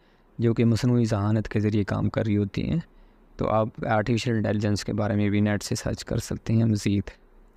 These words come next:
तो इस वीडियो में असल में हमारा मकसद आपको बेसिक आइडिया देना, तो मज़ीद डिटेल जो है वो नेट से सर्च कर सकते हैं। अगर हम डिटेल में बताएंगे तो ये वीडियो लंबी हो सकती है, तो आप बोर हो जाएंगे। इसके अलावा अगर आप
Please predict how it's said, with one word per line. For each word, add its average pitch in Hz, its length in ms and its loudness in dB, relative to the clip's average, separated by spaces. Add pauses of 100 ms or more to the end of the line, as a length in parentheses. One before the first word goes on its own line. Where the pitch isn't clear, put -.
(580)
तो - 100 0
इस 147 160 0
वीडियो 170 180 4
में 160 120 4
असल 160 200 0
में 151 60 0
हमारा 123 200 0
मकसद 127 260 -2
आपको 123 260 -4
बेसिक 127 360 -2
आइडिया 110 260 0
देना, 120 240 -2 (440)
तो 117 80 2
मज़ीद 123 260 2
डिटेल 120 320 2
जो 117 140 0
है 117 220 0
वो 120 240 -2
नेट 110 180 0
से - 120 -6
सर्च - 380 -8 (460)
कर 127 80 -4
सकते 117 320 -6
हैं। 131 200 0
अगर 127 160 0
हम 127 440 2 (180)
डिटेल 120 280 0
में 127 140 2
बताएंगे 113 360 0
तो - 100 -6
ये 113 80 2
वीडियो 113 220 0
लंबी 110 200 2
हो 110 160 2
सकती - 260 -8
है, 117 60 -2
तो - 120 -6
आप 113 140 -6
बोर 113 180 -2
हो 120 100 0
जाएंगे। 123 340 -4 (680)
इसके 147 180 0
अलावा 139 220 4
अगर 135 160 2
आप 131 160 2